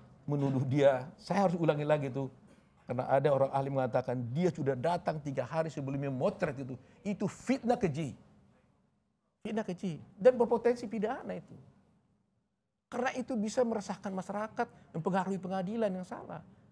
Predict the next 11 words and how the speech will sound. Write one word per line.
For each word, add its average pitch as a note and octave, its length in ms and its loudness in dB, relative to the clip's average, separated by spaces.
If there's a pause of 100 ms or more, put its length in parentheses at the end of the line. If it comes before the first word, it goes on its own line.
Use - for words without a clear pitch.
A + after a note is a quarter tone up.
(580)
Saya C4+ 240 6
selalu, G3 400 4
apa F3 160 0
yang E3+ 80 -4
saya E3 120 -2
katakan D#3 280 0
ini F3+ 80 -6
semua F#3 240 0
berdasarkan E3+ 560 0
berita C3+ 320 -2
acara. A#2 320 -10